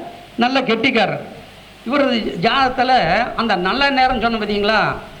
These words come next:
அந்த நல்ல நேரம் கடந்த பதினெட்டு வருஷமா கை கொடுத்துட்டு இருக்குது. அதனால அவர் செல்வாக்கு, சொல்வாக்கு, மதிப்பு, மரியாதை, உயர்வு, அந்தஸ்து, பணம், காசு இதெல்லாம் சேர்ந்துருச்சு. பிரபலமா அடைஞ்சிட்டார்.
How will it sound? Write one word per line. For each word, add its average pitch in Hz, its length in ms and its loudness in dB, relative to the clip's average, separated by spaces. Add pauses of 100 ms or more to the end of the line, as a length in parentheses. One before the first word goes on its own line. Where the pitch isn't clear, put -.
(240)
அந்த 220 220 0
நல்ல 185 300 0
நேரம் 247 300 0
கடந்த 220 240 0
பதினெட்டு 226 500 0
வருஷமா 247 280 0
கை 240 220 2
கொடுத்துட்டு 254 360 -4
இருக்குது. 165 240 -6 (920)
அதனால 277 400 2
அவர் 277 160 0
செல்வாக்கு, 247 580 2
சொல்வாக்கு, 240 600 2
மதிப்பு, 220 440 2
மரியாதை, 220 500 2
உயர்வு, 208 500 0
அந்தஸ்து, 208 500 0
பணம், 196 360 2
காசு 196 360 2 (480)
இதெல்லாம் 269 400 2
சேர்ந்துருச்சு. 269 500 2 (800)
பிரபலமா 285 400 2
அடைஞ்சிட்டார். 247 500 0